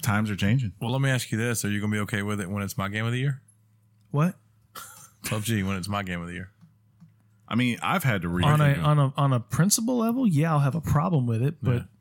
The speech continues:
Speaker 3: I'm not gonna go, "You booger eating bedwetter, what are you doing
Speaker 2: Ooh.
Speaker 3: calling that out for?" But it's just a,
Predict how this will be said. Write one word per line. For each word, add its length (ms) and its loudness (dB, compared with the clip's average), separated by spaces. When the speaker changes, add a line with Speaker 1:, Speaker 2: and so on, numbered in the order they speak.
Speaker 3:
I'm 140 2
not 180 0
gonna 200 0
go, 460 0
"You 180 2
booger 400 2
eating 140 -2
bedwetter, 400 2
what 180 2
are 40 0
you 100 2
doing 480 0
Speaker 2:
Ooh. 320 -2
Speaker 3:
calling 280 -2
that 140 -2
out 360 -4
for?" 260 -2
But 220 -6
it's 140 0
just 180 0
a, 240 0